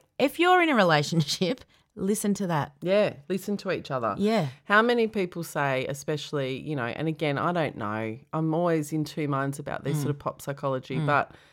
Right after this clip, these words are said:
Speaker 2: you know, that women have sex for twenty years,
Speaker 1: Mm, mm.
Speaker 2: right? That's
Speaker 1: Mm.
Speaker 2: definitely true for me.
Speaker 1: Mm.
Speaker 2: I don't know if it's true for
Speaker 1: Mm.
Speaker 2: all women,
Speaker 1: No.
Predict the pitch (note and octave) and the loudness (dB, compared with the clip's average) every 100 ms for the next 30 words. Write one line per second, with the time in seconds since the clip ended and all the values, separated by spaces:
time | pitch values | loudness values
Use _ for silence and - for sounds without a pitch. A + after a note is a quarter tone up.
0 | _ _ - F3 C3 A#2 D3 F3+ E3+ E3 | _ _ 0 2 2 2 2 2 2 2
1 | D3 - - D#3 D#3+ C#3+ C3+ B2 A2 - | 0 -4 -4 -8 -4 -2 -2 -2 -4 -2
2 | D#3 D3+ C#3 C3 - D#3 D3+ C#3+ C3 D3 | 0 0 -2 -6 -6 0 0 0 2 4
3 | E3+ - - F#3 D#3 D3 A#3 - G#3 F#3+ | 4 2 0 0 2 4 4 6 0 2
4 | G#3 E3+ - D#3 C3 G2+ - G3+ F3+ G3 | 0 -2 0 0 0 -2 -2 6 8 8
5 | E3+ D#3+ E3 E3+ - - E3 C#3+ D#3+ C#3+ | 4 0 0 -4 -8 -4 -2 -2 0 0
6 | G3 F3 F3 F3+ D#3+ G#2+ D3+ C4 A#3 D3+ | 0 4 4 4 2 0 -2 0 0 -2